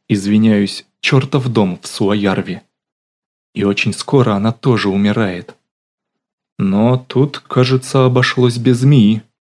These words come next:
«Не уверен!» воскликнул Евгений, перегнувшись через стол. В случае с тетей, конечно, но вот с дядиной женой. Не зря же она перед смертью начертила на полу «Ураборос».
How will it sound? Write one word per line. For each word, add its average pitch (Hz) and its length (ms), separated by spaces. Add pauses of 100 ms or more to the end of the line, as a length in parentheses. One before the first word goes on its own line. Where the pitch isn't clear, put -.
(340)
«Не 147 140
уверен!» 104 480 (920)
воскликнул 104 720
Евгений, 101 580
перегнувшись 104 800
через 107 320
стол. 90 400 (1040)
В - 80
случае 120 480
с - 100
тетей, 165 500
конечно, 147 680 (360)
но 104 180
вот 101 340
с 92 160
дядиной 139 480
женой. 101 400 (880)
Не 107 160
зря 117 320
же 120 160
она 113 260
перед 107 320
смертью 135 560
начертила 120 640
на 120 120
полу 117 460
«Ураборос». 135 800